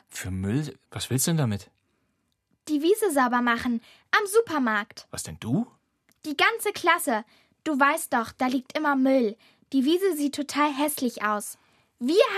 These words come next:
Speaker 2: haben beschlossen, uns darum zu kümmern.
Speaker 1: Ach, darum geht es bei eurem sozialen Engagement. Aber dafür ist doch eigentlich die Stadt zuständig.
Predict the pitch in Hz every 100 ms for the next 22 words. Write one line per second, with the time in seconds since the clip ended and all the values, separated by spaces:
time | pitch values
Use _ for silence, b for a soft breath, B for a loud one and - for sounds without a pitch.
0 | 381 359 294 269 311 320 294 277 - 277
1 | 262 254 - - 269 240 190 196 B B
2 | B - 110 135 147 143 143 123 127 156
3 | 185 175 160 160 135 143 139 135 135 139
4 | 123 117 110 98 98 90 67 98 - _
5 | _ - 120 98 98 - - 87 104 120
6 | 104 - 113 156 143 117 - 85 85 _